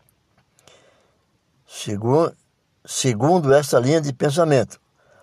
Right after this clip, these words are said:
o homem não pode ser salvo hoje, perdido amanhã, salvo depois de,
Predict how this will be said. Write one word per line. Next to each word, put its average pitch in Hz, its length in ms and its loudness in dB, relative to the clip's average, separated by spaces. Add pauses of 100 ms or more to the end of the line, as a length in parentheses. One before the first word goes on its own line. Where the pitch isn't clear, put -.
(160)
o 107 200 0
homem 160 400 4
não 147 260 0
pode 131 400 2
ser 107 240 -4
salvo 117 540 0 (120)
hoje, 123 480 0 (880)
perdido 127 680 0
amanhã, 117 520 2 (480)
salvo 151 540 2
depois 113 460 0
de, 107 280 -6